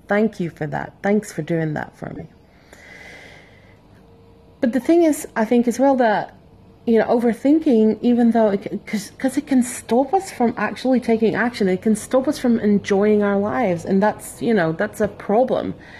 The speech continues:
Um, and so one of the things that, that I've,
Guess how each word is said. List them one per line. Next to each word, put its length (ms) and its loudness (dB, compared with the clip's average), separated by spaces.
Um, 640 2
and 180 2
so 800 2
one 260 0
of 80 2
the 100 2
things 340 0
that, 320 0
that 400 0
I've, 400 -2